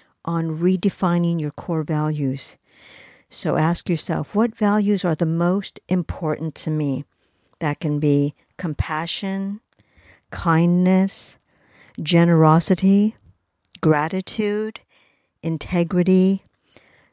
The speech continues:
self-respect. So it's important to follow a plan, but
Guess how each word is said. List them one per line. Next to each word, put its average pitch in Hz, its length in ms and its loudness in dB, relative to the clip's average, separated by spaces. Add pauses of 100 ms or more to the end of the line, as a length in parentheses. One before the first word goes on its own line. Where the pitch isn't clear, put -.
(160)
self-respect. - 1080 -2 (1300)
So 175 180 2
it's 160 120 0
important 214 460 2
to 233 60 2
follow 196 400 2
a 175 60 2
plan, 175 600 0 (480)
but - 160 -2